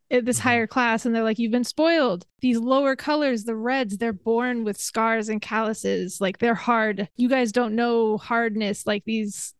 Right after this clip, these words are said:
Speaker 1: these kids do down in the planet." Following that logic with the way that Darrow was able to become a gold in a way that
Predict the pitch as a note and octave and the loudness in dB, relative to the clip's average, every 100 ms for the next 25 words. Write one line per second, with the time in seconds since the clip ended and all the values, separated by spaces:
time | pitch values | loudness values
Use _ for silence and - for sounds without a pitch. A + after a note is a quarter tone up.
0 | - A#3 - A#3+ G3+ B3 A#3 G#3+ G#3+ _ | -4 -2 0 0 0 -2 0 0 -2 _
1 | B3 A3+ A3 G3+ - A#3 A3 G#3 - A#3+ | 0 2 2 -2 -2 -2 -2 -2 -2 0
2 | G#3+ - - _ _ - C#4 D#4 D#4 C4 | 0 -4 -10 _ _ 0 2 2 0 2
3 | B3 A3+ A3+ A#3 A#3 A3+ A3+ - A#3 A#3+ | 0 0 0 0 -2 -2 -2 -2 0 2
4 | C4 B3+ A3 A#3 A3+ A3 A3+ A3 A3 _ | 2 0 -2 -2 -2 -2 -2 -2 -4 _
5 | A#3+ A#3+ A3 C4 C#4 D4+ C4+ A3+ A#3 - | 0 2 4 2 2 -2 0 0 -2 -2
6 | B3 C#4 D4 G#3+ B3+ A#3+ A3 G#3+ G#3+ - | -2 0 -2 0 2 2 0 -2 -6 -12
7 | _ _ - B3 A#3+ B3 B3 B3 A3+ | _ _ -4 -2 0 0 0 -2 -6